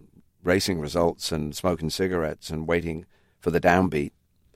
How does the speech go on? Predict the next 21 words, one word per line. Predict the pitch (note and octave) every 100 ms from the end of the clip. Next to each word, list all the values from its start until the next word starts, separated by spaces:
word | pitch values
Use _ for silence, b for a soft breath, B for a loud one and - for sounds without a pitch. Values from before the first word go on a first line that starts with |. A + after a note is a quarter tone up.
| _ _ _
And | - F#2+
then | G2
a |
group | E2 G2+ G#2 -
of | F2
young | F#2 F2 F2+
men | E2+ F2+
come | E2+ E2+ D#2+
in | F2+
carrying | F2 F2 E2+
their | E2
amplifiers | E2+ E2+ D#2+ F2 F2 E2
and | E2
guitars, | E2 E2+ F2
and | D#2+
that | E2+
would | F2 D#2
be | F2
the | E2
beat | D#2 - A3+
group. | - D#2+ D2